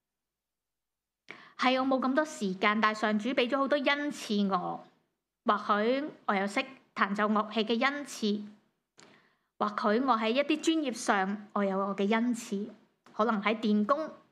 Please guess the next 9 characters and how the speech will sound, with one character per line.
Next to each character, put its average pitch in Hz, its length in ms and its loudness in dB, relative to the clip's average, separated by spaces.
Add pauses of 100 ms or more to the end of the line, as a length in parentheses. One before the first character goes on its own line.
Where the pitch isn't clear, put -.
喺 202 120 0
木 214 120 2
工 226 340 -2
上 202 200 -6
面。 202 180 -6 (1500)
上 226 220 2
主 247 120 0
係 311 120 2
咪 208 340 2